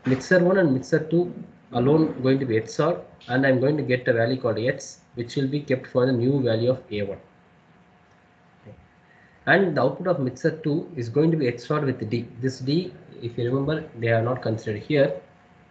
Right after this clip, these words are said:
right? And they are considered here, right?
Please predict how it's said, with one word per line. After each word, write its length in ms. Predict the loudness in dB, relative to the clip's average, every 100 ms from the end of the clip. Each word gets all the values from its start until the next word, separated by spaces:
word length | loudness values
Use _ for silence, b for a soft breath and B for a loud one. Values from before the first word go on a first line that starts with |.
| -12 -4
right? 280 | -2 -2 -8 -18 -8
And 200 | -2 2
they 100 | 2
are 140 | 0 -6 -20 -20 _ -8
considered 360 | -4 -2 -2 -4
here, 160 | -8 -16 -18 -20 -20 -20 -20 -20 -20 -20 -16 -14
right? 140 | -14